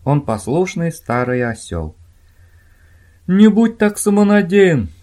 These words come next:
поспешил предупредить его Оуэн. «Что-то он чересчур дружелюбный. Если попытается завязать с тобой беседу, просто игнорируй его. И приучи стучать в дверь.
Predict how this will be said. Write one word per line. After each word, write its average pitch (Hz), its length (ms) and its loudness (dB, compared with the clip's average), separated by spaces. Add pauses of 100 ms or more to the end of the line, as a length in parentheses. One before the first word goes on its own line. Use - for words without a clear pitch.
(300)
поспешил 123 540 -4
предупредить 110 800 -4
его 107 340 -2
Оуэн. 85 320 -6 (420)
«Что-то 220 640 -2
он 185 160 -2
чересчур 185 680 0
дружелюбный. 156 920 -2 (640)
Если 170 380 -2
попытается 165 840 -4
завязать 156 520 -2
с - 60 -18
тобой 151 340 -4
беседу, 156 580 -4
просто 175 640 -4
игнорируй 123 640 -4
его. 76 380 -8 (640)
И 160 140 -2
приучи 156 540 -2
стучать 165 520 -6
в 147 80 -8
дверь. 95 440 -6